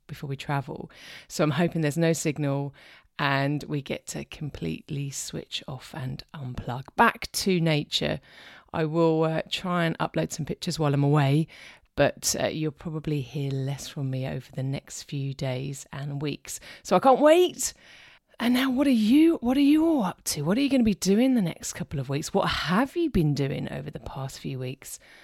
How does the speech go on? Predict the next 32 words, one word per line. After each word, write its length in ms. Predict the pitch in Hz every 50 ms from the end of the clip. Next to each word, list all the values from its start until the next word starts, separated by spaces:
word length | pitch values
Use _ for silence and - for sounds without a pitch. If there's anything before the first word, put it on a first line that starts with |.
| - _ _
Have 100 | 151 143
you 100 | 160 147
been 120 | 170 170
able 220 | 170 165 156 170
to 80 | - -
get 220 | - 156 - -
away? 420 | - 147 147 143 147 151 151 151 151 -
Do 100 | - 156
you 80 | 143 135
want 200 | 147 156 160 -
to 40 | -
get 240 | - 147 139 - -
away? 340 | 151 139 139 139 143 143 143
Maybe 240 | 147 143 139 143 143
you 100 | 139 135
don't. 480 | - 147 143 139 139 143 - - - - _ - - - - - - - _ _ _ -
Uh, 120 | - - - -
maybe 320 | - 151 143 143 135 151
the 120 | 139 143 139
whole 160 | 135 135 131
world 300 | 131 139 135 135 135 -
just 220 | - - 147 - -
still 300 | - - - 185 180 175
feels 280 | - - 180 165 -
a 60 | 170 151
little 360 | 151 165 175 165 - - 170
bit 160 | - 165 - -
unusual 500 | 151 143 147 147 143 135 - - 139 139
to 120 | - -
be 100 | - 143
trying 320 | - - - 160 143 143 139
something. 480 | - 151 143 - - - 78 - 156